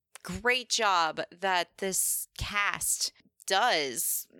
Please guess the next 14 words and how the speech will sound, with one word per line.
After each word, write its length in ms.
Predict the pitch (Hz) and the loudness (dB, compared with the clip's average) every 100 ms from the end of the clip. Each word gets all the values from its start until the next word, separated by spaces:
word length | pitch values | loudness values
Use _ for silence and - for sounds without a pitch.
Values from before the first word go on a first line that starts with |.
| 65 87 131 | -14 -12 -4
the 100 | 214 | -2
whole 280 | 196 277 370 | 0 0 0
extended 500 | 208 - 202 156 143 | 0 -2 -2 -4 -12
cast, 420 | 180 - - - | -6 -6 -4 -8
including, 720 | 170 156 - 202 180 170 165 | -10 -14 -8 -4 0 0 -2
you 100 | 170 | -4
know, 200 | 151 139 | -2 -2
the 200 | 147 175 | -2 0
actors 680 | 175 190 - 175 175 - - - | 2 2 0 0 2 0 -2 -10
who 140 | 190 | -6
were 100 | 165 | -6
playing 320 | - 190 165 156 | -4 -4 -4 -6
the 80 | - | -16
classist 840 | - 208 254 269 254 226 - | -6 0 0 0 -2 0 -4